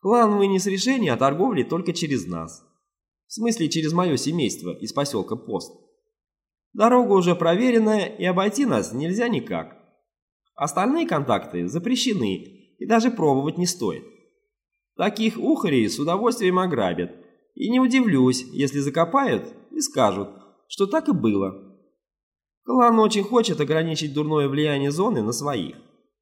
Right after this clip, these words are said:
Я вроде как уже испорченная, и мне это не грозит. Сами понимаете, какие радужные перспективы возникают. Но при условии,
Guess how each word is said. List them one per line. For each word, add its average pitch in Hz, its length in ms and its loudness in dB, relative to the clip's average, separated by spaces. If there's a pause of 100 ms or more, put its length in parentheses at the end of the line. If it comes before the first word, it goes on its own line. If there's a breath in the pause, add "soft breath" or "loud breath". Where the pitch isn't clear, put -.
(360)
Я 240 280 0
вроде 208 320 4
как 175 200 -2
уже 175 200 0
испорченная, 117 800 -4 (260 loud breath)
и - 120 -8
мне 226 260 2
это 123 140 -2
не 110 120 0
грозит. 90 440 -4 (1000)
Сами - 320 -4
понимаете, 113 680 0 (320)
какие 226 360 0
радужные 156 680 0
перспективы 131 1000 -2
возникают. 113 640 -4 (500)
Но 226 220 2
при 254 140 0
условии, 147 880 0